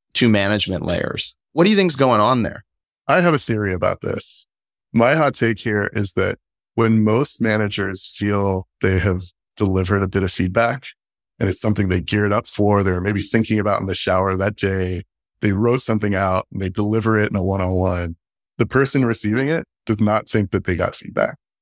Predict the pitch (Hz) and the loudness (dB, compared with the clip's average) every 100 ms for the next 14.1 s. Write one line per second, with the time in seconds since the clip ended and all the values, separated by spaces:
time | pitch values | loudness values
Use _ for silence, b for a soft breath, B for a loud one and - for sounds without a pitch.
0 | _ - 101 95 90 98 - - - 101 | _ 0 0 0 0 -4 -6 -10 -6 -2
1 | 101 92 - 90 87 - - 101 98 - | -2 -2 -4 -4 -4 -4 -2 0 -2 -4
2 | 98 90 90 - - 85 - - - _ | -6 -6 -8 -8 -6 -4 -6 -8 -14 _
3 | _ _ _ 107 104 107 110 107 107 113 | _ _ _ -2 0 0 0 0 0 0
4 | 107 101 95 90 - 98 101 107 147 135 | 0 -2 -4 -8 -2 0 0 0 0 -2
5 | 131 110 110 104 95 92 90 101 - 101 | -4 -2 0 0 -4 -6 -8 -12 -6 -2
6 | 101 92 98 _ _ _ - 107 92 85 | 0 -2 -6 _ _ _ -2 0 0 -2
7 | - _ _ - 143 127 117 131 117 110 | -6 _ _ -6 -2 0 2 2 4 2
8 | 110 104 101 - 98 92 92 - - - | 2 0 0 -2 -2 0 -2 -6 -10 -14
9 | _ - 98 87 - _ _ _ _ 120 | _ -2 0 0 -4 _ _ _ _ -2
10 | 131 131 135 110 113 123 113 104 104 98 | 0 2 2 2 2 2 0 0 -2 -4
11 | 95 104 110 120 113 101 95 - - 95 | -2 0 2 0 0 -2 -6 -8 -6 -6
12 | - 110 - 104 92 85 - 85 - 50 | -2 -2 -2 -2 -2 -6 -4 -4 -2 -2
13 | 50 - - _ _ _ - 98 90 90 | -2 -6 -12 _ _ _ -2 0 0 0
14 | 85 | -2